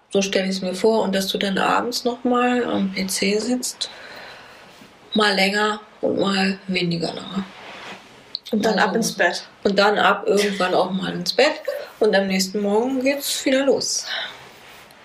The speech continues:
Speaker 2: Ja, ich, das lasse ich jetzt, glaub ich, mal unkommentiert stehen. <laughs> Ähm,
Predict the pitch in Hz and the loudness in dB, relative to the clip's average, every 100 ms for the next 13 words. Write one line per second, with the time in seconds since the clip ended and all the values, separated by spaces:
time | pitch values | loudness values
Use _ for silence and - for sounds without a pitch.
0 | - - 277 269 226 233 269 262 233 240 | -20 0 4 4 4 0 -2 -4 -2 2
1 | 233 262 269 269 - 247 269 254 247 294 | 6 4 4 -2 4 6 6 6 4 4
2 | 294 269 254 262 233 - 262 294 240 403 | 2 4 4 4 4 4 2 4 6 6
3 | 453 - 320 359 370 466 571 - - - | 4 0 4 4 6 4 2 -2 -4 -2
4 | - - 359 285 - - 262 240 226 226 | 0 2 2 2 0 2 6 6 4 4
5 | 220 220 220 | 4 2 0